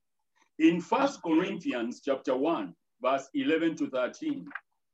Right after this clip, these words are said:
Paul says something interesting. He says, "My brothers and sisters, some from Chloe's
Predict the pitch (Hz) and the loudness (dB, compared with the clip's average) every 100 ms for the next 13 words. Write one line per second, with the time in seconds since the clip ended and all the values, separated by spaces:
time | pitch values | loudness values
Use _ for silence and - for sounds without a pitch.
0 | - - 202 277 269 - 202 185 - 180 | -20 2 4 4 0 2 2 2 0 -2
1 | 175 165 - 170 175 - - - - - | -2 -6 0 0 0 -4 -8 -10 -20 -20
2 | _ _ _ - 165 - 214 214 131 - | _ _ _ -2 0 6 6 6 2 -4
3 | - - - - 127 160 143 214 220 202 | -14 -20 -20 -4 0 0 2 2 2 0
4 | 180 - 139 143 - 170 - - - - | -6 -8 -6 -6 -6 -10 -10 -20 -20 -20
5 | _ _ _ _ _ _ - - 220 262 | _ _ _ _ _ _ -8 4 4 4
6 | - 202 170 175 - 196 214 220 202 175 | 0 0 2 0 0 8 10 8 4 -8